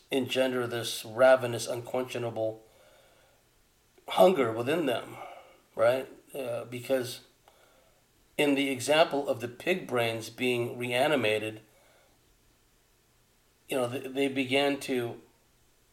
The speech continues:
require glucose and things like that in order to, you know, continue to function properly, right? Well, if the intent is to turn these people loose, or these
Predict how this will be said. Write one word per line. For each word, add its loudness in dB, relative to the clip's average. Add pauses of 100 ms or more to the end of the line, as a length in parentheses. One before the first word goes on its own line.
(880)
require 8
glucose -2
and -4
things 0
like -2
that 4
in -6
order -4
to, -12
you -6
know, -6
continue -8
to -10 (320)
function 2 (160)
properly, 2
right? 0
Well, 8 (1800)
if 6
the -2 (800)
intent 2
is -4
to -4
turn -2
these -2
people -4
loose, -4
or -4
these -10